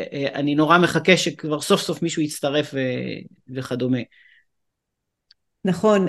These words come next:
Speaker 2: ואני מוכרחה להגיד שגם ב-, בבחינה הזאת המועדון שלך מאוד מאוד מחזק, כי גם אתה באופן אישי מדבר, אמנם,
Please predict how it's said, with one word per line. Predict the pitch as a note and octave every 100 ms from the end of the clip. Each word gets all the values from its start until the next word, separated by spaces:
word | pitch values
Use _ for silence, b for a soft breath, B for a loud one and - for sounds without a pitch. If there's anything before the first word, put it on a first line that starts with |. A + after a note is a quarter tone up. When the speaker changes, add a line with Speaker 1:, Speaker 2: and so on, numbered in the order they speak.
| D3+
Speaker 2:
ואני | F3+ F3
מוכרחה | E3+ F3+ A3
להגיד | A3+ A#3+ A#3
שגם | F#3+ G3 G3+ G3
ב-, | F#3+ E3 - F3
בבחינה | E3+ G3 F#3
הזאת | F#3+ G3 A3
המועדון | F#3 E3 E3 D#3+ D#3 F#3+
שלך | F#3 F3 E3+ B3 G#3 G3 - _ _ _ -
מאוד | F3+ G3 A3
מאוד | G3+ G3
מחזק, | F#3 E3+ E3 C#3+ F3+ A3+ C#4+ - _ _ _
כי | -
גם | E3+ G3+ A3+
אתה | G3+ A3+ G#3
באופן | F#3+ G3+ - F#3
אישי | E3+ E3+ C4+
מדבר, | A3+ G3 F#3+ F#3
אמנם, | F3+ F#3+ G3+ G#3